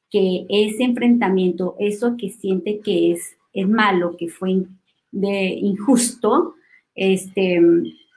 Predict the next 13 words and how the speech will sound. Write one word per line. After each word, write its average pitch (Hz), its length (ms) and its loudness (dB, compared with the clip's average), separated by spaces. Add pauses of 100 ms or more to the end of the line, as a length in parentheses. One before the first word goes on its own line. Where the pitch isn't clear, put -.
(300)
tú 208 200 2
puedes 240 300 6
llevar 196 260 2
a 180 80 0
la 185 200 -2
persona, 180 760 -4 (200)
tú - 140 -6
puedes 233 300 0
orar 226 300 -2
por 202 140 -6
esa 202 240 -6
persona, 311 500 0 (320)
entonces, 202 840 -2